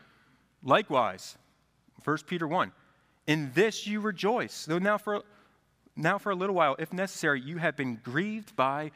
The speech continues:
various trials, so that the tested genuineness of your faith, more precious than gold that perishes, though is tested by fire, may be found to result in praise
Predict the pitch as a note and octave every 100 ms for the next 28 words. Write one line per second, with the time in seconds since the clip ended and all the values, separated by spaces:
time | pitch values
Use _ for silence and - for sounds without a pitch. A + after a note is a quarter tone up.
0 | - _ G#2+ C#3+ G#3 A3 G#3 - F#3+ F#3
1 | G#2+ F2+ - - - _ _ _ _ _
2 | _ _ _ _ - C3+ C3 C3 A#2 -
3 | D#3+ D3+ D3+ A#2+ - B2+ C3+ C3+ C3 B2+
4 | - A#2+ G#2+ G2 - B2 B2 G#2 G2 -
5 | - C3+ - B2 - G2 G2+ A#2 A#2 A2
6 | F#2+ - A2+ G#2+ - A2 - - - _
7 | _ _ _ - A#2 A2 - - C#3 -
8 | B2+ A#2 F#2+ - A#2+ G#2+ G#2+ G#2 - _
9 | A2 G#2+ G2+ - B2+ B2+ A#2+ - G#2+ F#2+
10 | G#2+ G#2+ - - G#2+ F#2 - C3 C3 B2+
11 | B2